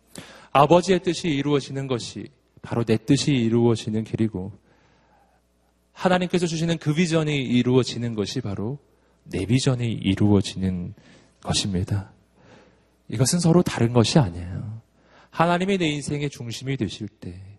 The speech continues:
하나님은 나를 이 시대의 중심으로 세워주실 것입니다. 내가 하나님을 높여드리는 것은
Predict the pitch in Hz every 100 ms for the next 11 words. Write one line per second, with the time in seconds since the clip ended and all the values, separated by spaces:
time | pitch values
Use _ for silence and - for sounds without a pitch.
0 | _ - 110 104 107 110 104 98 98 95
1 | 95 107 _ _ _ _ _ 117 - 117
2 | 110 107 120 113 127 113 104 - 120 101
3 | 98 127 120 - 110 107 131 131 151 147
4 | _ _ _ _ _ _ _ _ _ _
5 | - 139 160 180 185 185 180 143 170 143
6 | 131 143 147 123 110 - 135 120 95